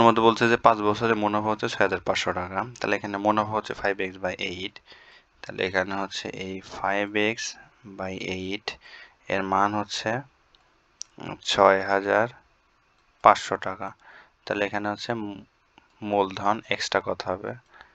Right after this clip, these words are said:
তাহলে এখানে হচ্ছে x সমান সমান হবে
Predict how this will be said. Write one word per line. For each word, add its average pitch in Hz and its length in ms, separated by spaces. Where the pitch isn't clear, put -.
তাহলে 98 240
এখানে 95 320
হচ্ছে 95 260
x - 20
সমান 98 260
সমান 95 260
হবে 98 300